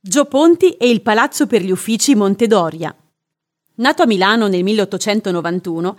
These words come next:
è stato un architetto e designer fra i più importanti del dopoguerra. In un filmato d'epoca spiega cosa desidererebbe per Milano.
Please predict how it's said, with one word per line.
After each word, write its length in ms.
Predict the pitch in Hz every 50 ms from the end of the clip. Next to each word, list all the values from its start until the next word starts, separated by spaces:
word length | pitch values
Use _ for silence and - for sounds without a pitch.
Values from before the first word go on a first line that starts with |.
| - _
è 120 | - -
stato 320 | 208 - - 254 233 - 226
un 80 | 233
architetto 580 | 226 233 233 - 254 - 294 311 330 330 - 220
e 80 | 185
designer 640 | - 185 185 - - 196 180 185 190 202 220 240 -
fra 160 | - - 285
i 80 | 269 262
più 160 | - - 381
importanti 680 | 370 294 - 240 233 214 - - 220 262 294 302 - 277
del 160 | 190 185 170
dopoguerra. 680 | 175 208 202 214 254 220 208 170 156 147 147 - 156 - - _ _ _ _ _ _ _ _ _
In 120 | 240 247
un 100 | 262 254
filmato 440 | 240 - 226 208 220 233 226 220 196
d'epoca 560 | 190 202 196 185 180 - 185 180 - 220 240 - - -
spiega 440 | - - - - 349 359 - 311 285
cosa 260 | - 277 262 247 247
desidererebbe 720 | 214 254 247 269 277 233 269 262 247 240 285 320 269 254
per 200 | - - 202 185
Milano. 500 | 180 220 240 220 165 151 147 160 160 160